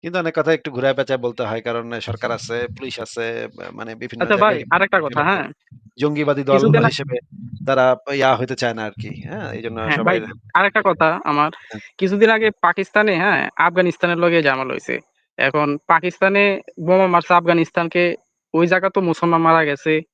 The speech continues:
Speaker 2: পাকিস্তানও মারা গেছে। যে বোমা মারছে সেও আল্লাহু আকবার করে মারছে, আর যে মরছে সেও আল্লাহু আকবার করে মরছে। এখন মরার পর
Speaker 1: <laughs> মরার পরে কে জান্নাতে যাবে? দুইজনই জান্নাতে
Speaker 2: হ্যাঁ,
Speaker 1: গিয়ে
Speaker 2: কে
Speaker 1: একজন
Speaker 2: জান্নাতে
Speaker 1: আরেকজনের
Speaker 2: এখন
Speaker 1: দিকে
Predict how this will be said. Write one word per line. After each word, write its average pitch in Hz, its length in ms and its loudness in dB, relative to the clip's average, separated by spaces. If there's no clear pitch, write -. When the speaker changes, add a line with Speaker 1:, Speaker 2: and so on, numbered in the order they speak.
Speaker 2:
পাকিস্তানও 156 460 0
মারা 139 240 -2
গেছে। - 280 -8
যে 180 220 4
বোমা 202 220 2
মারছে 190 340 2
সেও 185 260 4
আল্লাহু 185 340 6
আকবার 180 240 4
করে 196 180 4
মারছে, 185 460 4
আর 170 120 2
যে 170 280 2
মরছে 196 420 2
সেও 175 280 0
আল্লাহু 175 320 6
আকবার 143 220 0
করে 151 160 0
মরছে। 127 320 -6
এখন 185 300 2
মরার 214 260 4
পর 220 180 2
Speaker 1:
<laughs> - 800 -8
মরার 202 460 2
পরে 180 240 2
কে 208 140 8
জান্নাতে 185 340 6
যাবে? 185 460 6
দুইজনই 233 400 6
জান্নাতে 220 260 6
Speaker 2:
হ্যাঁ, 220 120 6
Speaker 1:
গিয়ে 214 120 6
Speaker 2:
কে 240 60 6
Speaker 1:
একজন 226 140 2
Speaker 2:
জান্নাতে 208 220 4
Speaker 1:
আরেকজনের 220 220 2
Speaker 2:
এখন 214 120 -2
Speaker 1:
দিকে 196 120 4